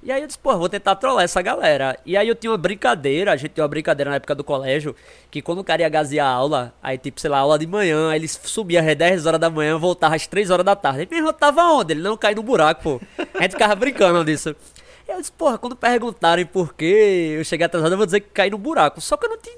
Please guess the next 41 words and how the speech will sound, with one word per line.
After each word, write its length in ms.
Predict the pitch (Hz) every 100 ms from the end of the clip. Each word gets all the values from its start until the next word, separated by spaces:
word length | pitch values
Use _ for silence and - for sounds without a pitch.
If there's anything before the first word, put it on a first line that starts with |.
| 453
ideia 200 | 175 170
que 100 | -
a 20 |
galera 220 | 254 294
ia 40 | 302
acreditar. 600 | 302 - - - 143 - _ _ _ - _ _ _ _ -
E 120 | 190
aí, 560 | 240 262 226 262 302 -
e, 60 | 190 185 190
e 60 | _
foi 220 | - - 214
engraçado 460 | 262 285 - 190
porque 220 | 247 254 202
quando 160 | 185 240
eu 60 |
fui 120 | -
fazer 280 | 196 175 147
o 80 | 143
vídeo, 360 | 110 135 226 185
né, 200 | 151 127 _ _ _ _ _ _ _ _ -
que 80 | 147
eu 60 |
saí 220 | - 147
correndo, 440 | 139 165 123 135 151
gritando, 320 | 143 - 170
"Não, 340 | 247 320 320
não, 280 | 311 320 320
não 60 | 302
sei 140 | - 269
o 20 |
quê." 240 | 240 262 - - - - _ -
A 100 | 147
galera 500 | - 254 185 214 277
no 120 | 269
começo 340 | 247 202 208
não 40 | 294
acreditou, 600 | - 254 285 - 175 185
o 40 | 247
pessoal 320 | 170 170 175
ficou 180 | - 180
tipo, 380 | 175 147 139